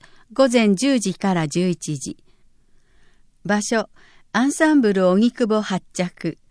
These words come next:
青梅街道、早稲田通り、環状八号線をパレードします。問い合わせ、荻窪警察署。電話、三三九七の零一一零。丸三、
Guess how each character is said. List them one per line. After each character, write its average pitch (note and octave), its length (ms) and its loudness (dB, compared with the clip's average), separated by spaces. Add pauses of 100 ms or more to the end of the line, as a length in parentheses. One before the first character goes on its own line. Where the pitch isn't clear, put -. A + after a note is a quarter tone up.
(640)
青 C4 160 2
梅 D#4 180 0
街 C4 340 -2
道、 D#3 400 -4 (140)
早 F#3+ 120 -2 (180)
稲 - 20 -6
田 C#4 180 0
通 A#3+ 300 -2
り、 D#3+ 240 -6 (300)
環 C4+ 280 2
状 B3+ 240 2
八 A3+ 300 -6
号 D4+ 180 2
線 C#4 300 -4
を B3+ 140 -4
パ G3+ 160 -6
レ G3 100 -2
ー D#3+ 40 -4
ド B2+ 100 -10
し - 160 -16
ま C#3+ 120 -8
す。 - 340 -18 (1000)
問 A#3+ 180 0
い A#3+ 60 2
合 A3+ 80 4
わ A3+ 120 2
せ、 G#3 260 -4 (160)
荻 C4 260 4
窪 C#4 280 0
警 A#3+ 240 0
察 G#3+ 280 -6
署。 - 280 -6 (360)
電 A3+ 280 0
話、 G#3+ 200 0
三 D4+ 260 0
三 D4 280 0
九 G3+ 260 -2
七 F#3 300 0
の E3 260 -2
零 B3+ 340 0
一 E3+ 280 -4
一 E3 260 -8
零。 D3+ 300 -8 (1300)
丸 G3+ 300 -2
三、 F#3+ 300 -4